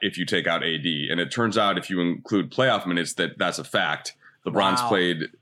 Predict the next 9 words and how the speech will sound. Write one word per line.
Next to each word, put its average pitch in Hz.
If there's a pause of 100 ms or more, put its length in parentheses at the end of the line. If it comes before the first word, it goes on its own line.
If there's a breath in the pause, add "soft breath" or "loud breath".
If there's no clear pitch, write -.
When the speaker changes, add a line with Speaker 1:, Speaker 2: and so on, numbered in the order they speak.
(220)
Speaker 1:
sixty-five 104
thousand 98
seven 92
hundred 90
forty-seven 90
N 90
B 87
A 85
minutes, 90